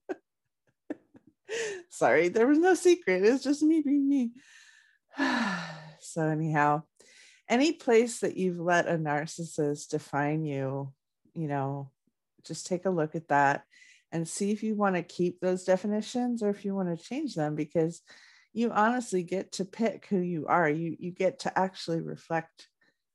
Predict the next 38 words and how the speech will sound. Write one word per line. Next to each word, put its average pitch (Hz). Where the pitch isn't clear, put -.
um, 143
love 160
to 180
the 147
world 160
from 165
y-, 160
the -
eyes 160
of 139
you, 160
and 170
you 185
don't 190
have 202
to 170
be 165
covered 165
in 143
sticky -
goo 151
anymore. 123
<laughs> 233
I 294
know 349
that 294
for 185
me, 175
one 220
of 262
the 220
things 160
is 156
that, -
that -
was 175
really 190
challenging 151